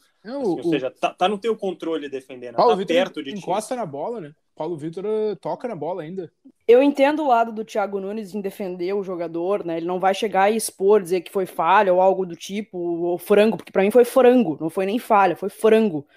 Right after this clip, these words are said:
Speaker 3: Eu, com, no auge do meu um metro e meio, eu acho que eu defendi aquela bola. Então, <laughs> eu en-, entendo essa, essa defesa dele, acho que é legítima. Só que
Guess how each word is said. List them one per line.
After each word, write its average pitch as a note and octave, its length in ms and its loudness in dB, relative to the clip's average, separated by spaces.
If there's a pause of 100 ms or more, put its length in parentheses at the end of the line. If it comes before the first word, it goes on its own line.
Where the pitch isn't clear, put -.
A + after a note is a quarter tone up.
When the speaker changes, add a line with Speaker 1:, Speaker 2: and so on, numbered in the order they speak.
(220)
Speaker 3:
Eu, G#3 220 8
com, A#3 220 2
no G#3+ 180 4
auge A3 280 6
do A3+ 80 0
meu A3 160 4
um G#3 220 0
metro G#3+ 380 2
e A3+ 40 2
meio, G#3+ 240 4
eu A#3 60 6
acho A#3+ 120 4
que B3 60 -2
eu A3 40 -2
defendi A3+ 420 -2
aquela A3+ 240 2
bola. G3+ 320 4 (560)
Então, G#3 800 2
<laughs> - 20 4
eu - 0 -
en-, G#3 240 2
entendo C#4 540 4
essa, A#3 460 4
essa G#3 500 2
defesa A3 640 2
dele, F#3 300 -2
acho G3+ 240 -2
que A#3+ 80 -2
é A3+ 200 8 (220)
legítima. G#3+ 760 0 (380)
Só G#3 320 -4
que B3 720 -4